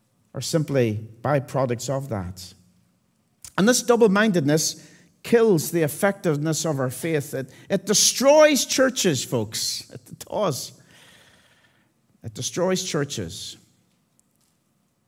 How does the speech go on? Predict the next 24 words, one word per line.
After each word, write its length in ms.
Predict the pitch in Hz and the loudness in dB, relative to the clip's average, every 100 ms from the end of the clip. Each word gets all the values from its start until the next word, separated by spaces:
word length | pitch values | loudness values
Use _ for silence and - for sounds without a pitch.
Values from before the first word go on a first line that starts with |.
| _ _ _ - | _ _ _ -8
And 120 | 139 | -6
it 120 | 120 | 0
must 300 | 156 165 - | 0 -2 -2
be 160 | 151 123 | -2 -2
dealt 360 | - 131 147 | 0 -2 -2
with 200 | 120 107 | -6 -6
effectively. 840 | 110 - 123 127 - 127 92 87 92 - - _ _ _ _ _ _ _ _ _ _ _ _ _ _ _ _ _ _ _ - | -8 -10 -10 -10 -10 -12 -8 -8 -10 -16 -20 _ _ _ _ _ _ _ _ _ _ _ _ _ _ _ _ _ _ _ -10
With 180 | 147 139 | -8 -6
what? 380 | 104 - - - _ _ _ _ _ _ _ _ _ | -8 -10 -18 -20 _ _ _ _ _ _ _ _ _
How 160 | - 254 | -8 -6
do 100 | 262 | -2
we 100 | 208 | -2
deal 420 | 107 131 131 127 | 0 0 2 0
with 300 | 117 110 - | -2 -6 -8
this 220 | 123 - | -6 -6
double-mindedness? 1300 | 107 104 117 113 107 104 110 104 95 95 87 - - _ _ _ _ _ _ _ _ _ _ 175 | -8 -4 -2 0 -2 -2 -4 -4 -6 -8 -10 -16 -18 _ _ _ _ _ _ _ _ _ _ -2
Well, 200 | 180 170 | -2 0
with 320 | 165 - - - | -2 -4 -18 -16
spiritual 720 | - - - 190 185 185 156 | -12 -10 -2 0 0 2 2
medicine, 800 | 143 151 165 - 143 95 - - - _ _ | 4 2 2 0 -2 -2 -8 -20 -20 _ _
actually. 540 | 110 113 131 131 165 - | -10 -8 -6 -6 -6 -10
<laughs> 500 | - - _ _ _ - | -14 -20 _ _ _ -16
Spiritual 440 | - 170 165 160 | -6 -4 -2 -2
medicine. 480 | 139 120 110 95 | 0 -2 -4 -6